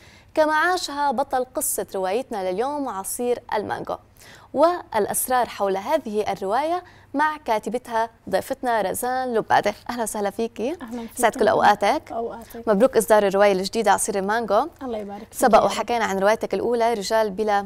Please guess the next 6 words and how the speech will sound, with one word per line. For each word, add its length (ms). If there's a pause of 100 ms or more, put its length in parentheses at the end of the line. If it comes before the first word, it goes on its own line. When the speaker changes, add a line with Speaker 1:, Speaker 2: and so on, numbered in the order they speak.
Speaker 1:
ملامح. 500 (100)
Speaker 2:
صحيح. 220 (500)
Speaker 1:
ما 120
شاء 260
الله، 260
يعني 440